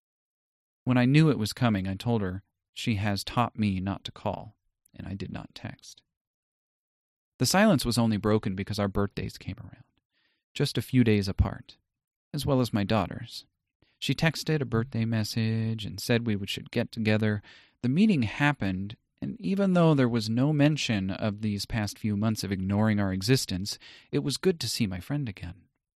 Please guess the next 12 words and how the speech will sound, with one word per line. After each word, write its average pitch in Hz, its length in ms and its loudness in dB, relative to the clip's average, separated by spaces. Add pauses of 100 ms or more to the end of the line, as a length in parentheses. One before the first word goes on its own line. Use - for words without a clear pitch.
(840)
My 127 80 2
daughter 127 480 4
also 110 340 -4
got 107 180 -2
to 107 80 -8
see 104 160 -2
her 180 240 -4
daughter, - 440 -10
and 117 340 -4 (120)
her 110 160 -4
new 95 160 -2
boyfriend 107 680 -2